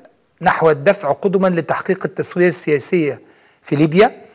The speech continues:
أكد وزير الخارجية على الموقف المصري من الأوضاع في ليبيا، وشدد على الأولوية التي يوليها الجانب المصري للعمل على وقف إطلاق النار والتوصل إلى حل سياسي تفاوضي ليبي، ليبي، وأشار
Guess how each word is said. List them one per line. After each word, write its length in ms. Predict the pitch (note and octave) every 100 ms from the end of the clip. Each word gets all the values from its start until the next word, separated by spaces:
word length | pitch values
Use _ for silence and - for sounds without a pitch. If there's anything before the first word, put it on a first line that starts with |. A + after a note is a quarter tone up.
| _ _ _ - -
أكد 280 | F#3 E3+ D3+
وزير 280 | C#3+ D#3+ D3+
الخارجية 460 | - C#3 C3 F3+
على 180 | D3+ C3+
الموقف 500 | B2 C3+ C3 - -
المصري 680 | A#2+ A#2 - F3 G3+ G3 C#3
من 160 | C3+
الأوضاع 480 | A#2+ C#3 C#3 E3 D#3+
في 160 | - B2
ليبيا، 280 | D#3+ F#3
وشدد 480 | G3+ F3 D3+ B2+ B2+
على 180 | B2 C3
الأولوية 680 | B2 B2 B2 C#3+ G3 G3+ G3 - - - - -
التي 680 | D3+ E3+ E3+ F3+ D#3+ D#3 - _ _
يوليها 480 | D#3 D3 C#3+ G#3+ F#3
الجانب 480 | C#3+ C3+ D#3 D3 B2
المصري 580 | C3 D#3 - D#3 D#3+ D#3
للعمل 480 | B2 A2+ D#3+ D3+ B2+
على 160 | C3
وقف 280 | C#3 - B2
إطلاق 380 | C3 D#3+ D3+ C3
النار 380 | B2 F3 G3+ G3
والتوصل 540 | A#2 - B2+ C3 D3
إلى 240 | B2 B2
حل 300 | - D3+ C3
سياسي 480 | A2+ D3+ F3 F3 C#3
تفاوضي 680 | - - C#3 D3 F3 C#3+ C3+
ليبي، 480 | D#3+ F#3+ E3+ F3 - - - _ -
ليبي، 440 | D#3+ F#3+ F3+ B3 - - _ _ - - _ _ - -
وأشار 720 | F#3+ F3+ D#3 - F#3+ E3 C#3